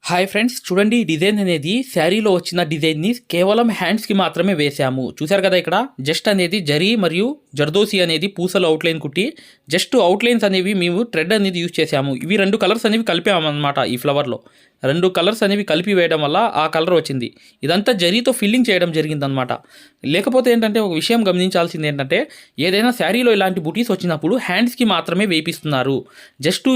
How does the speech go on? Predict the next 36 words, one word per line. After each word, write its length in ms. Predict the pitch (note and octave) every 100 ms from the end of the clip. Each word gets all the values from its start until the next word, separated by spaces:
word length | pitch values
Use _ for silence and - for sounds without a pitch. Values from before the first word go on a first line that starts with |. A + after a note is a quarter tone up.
| F#3
ఈ 60 | G#3
బుటీయే 420 | G#3+ A3 G#3+ C4
సేమ్ 340 | - F#3 G#3
అనేది 260 | F#3+ F3 A3+
హ్యాండ్‌కి 440 | F#3+ F3 F#3+ F3
మాత్రమే 460 | F3 D3+ D#3 C#3+ G3 E4+ - - -
ఈ 80 | D#3
వర్క్ 260 | D#3 F3 G3
అనేది 200 | F#3 A3+ E3
చేపిస్తున్నారు. 520 | - - D#3 C#3 C#3
ఇంకా 200 | D3+ E3
ఎక్కడ 360 | D3+ D3 - A#3
వర్క్ 240 | F#3+ F3+
రావట్లేదు. 480 | F#3 D#3 D#3+ D3+ C#3 - - _ -
అలా 180 | D3+ A3
కూడా 200 | G#3+ A3+
ట్రెండింగ్‌లో 480 | F#3+ F#3+ A3 G#3 G3
అనేది 200 | E3+ F3+
మార్కెట్లో 420 | G3 E3 F#3+ G3
నడుస్తుంది. 440 | F3+ D#3 - C#3+ C#3+ C#3
ఇది 100 | D#3
బార్డర్ 340 | D3 E3+ G#3+ G3+
వస్తుంది, 300 | - G3 C4
పైన 260 | F3+ G3
ఒక 200 | G3+ F#3 C4 F3
బుటీ 180 | E3+ G3+
అనేది 160 | F3+ D#3+
వచ్చేస్తుంది. 400 | C3+ C#3+ C3+ G#2+ - - _ -
ఏ 140 | F3
బుటీ? 300 | G#3+ G#3 A3+ A3 A3 -
కరెక్ట్గా 420 | F#3 - A3+ A3 F#3
శారీలో 380 | F3 A3 G#3
ఉన్న 180 | F#3+ F#3
బుటీ 260 | D#3+ D#3+ E3+ D#3
మాత్రమే 340 | D3 D3 G3 E4+ - - -
వేస్తున్నారు. 640 | D3+ F3 E3+ D#3 D3 C#3+